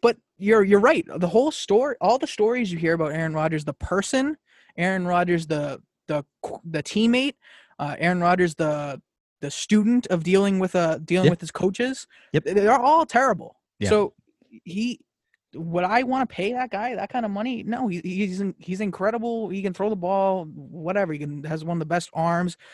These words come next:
Speaker 1: best arm talent, quote unquote, that people wanna always say about him. But at the end of the day, is he winning you games?
Speaker 2: Is he
Speaker 1: You can,
Speaker 2: winning
Speaker 1: you can make
Speaker 2: games?
Speaker 1: that
Speaker 2: He
Speaker 1: argument.
Speaker 2: probably is winning you games, but he's not winning you enough games, or he's not winning you the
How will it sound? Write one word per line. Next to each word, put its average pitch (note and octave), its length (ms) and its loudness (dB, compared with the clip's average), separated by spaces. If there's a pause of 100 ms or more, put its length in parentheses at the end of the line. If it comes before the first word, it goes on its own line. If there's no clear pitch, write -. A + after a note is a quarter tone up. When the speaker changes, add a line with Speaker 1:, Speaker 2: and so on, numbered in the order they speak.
(220)
Speaker 1:
best G3 240 2
arm F3+ 280 2
talent, F#3 340 -2
quote F#3 220 -2
unquote, F3+ 280 -4
that E3 80 -4
people E3+ 240 -8
wanna E3+ 360 -4
always E3 340 -2
say E3 140 0
about D#3+ 200 -2
him. E3+ 160 -4 (360)
But F#3 180 0 (960)
at F#3 140 -6
the A3 80 2
end B3 100 2
of A#3+ 60 0
the G#3 60 -2
day, G#3+ 180 2
is F#3+ 100 4
he F#3 80 0
winning F#3+ 200 2
you F#3 80 2
games? D#3+ 460 -4 (180)
Speaker 2:
Is C#3+ 120 2
he - 180 8
Speaker 1:
You A3 60 12
can, G#3+ 100 6
Speaker 2:
winning G3+ 100 0
Speaker 1:
you G#3 80 -4
can A3 80 -12 (100)
make A3+ 80 -6
Speaker 2:
games? G3 60 -6
Speaker 1:
that G3+ 100 2
Speaker 2:
He G3+ 60 6
Speaker 1:
argument. G#3+ 260 0
Speaker 2:
probably D#3+ 400 6
is C#3 140 6
winning B2 240 6
you A2 100 4
games, G#2+ 340 2
but A#2 300 2
he's A2+ 160 0
not C3 160 4
winning B2 200 2
you A2 100 2
enough G#2 260 0
games, G2+ 340 -8
or F3 200 8
he's C#3 260 4
not C#3+ 180 6
winning B2+ 260 4
you A#2+ 280 6
the G#2+ 460 2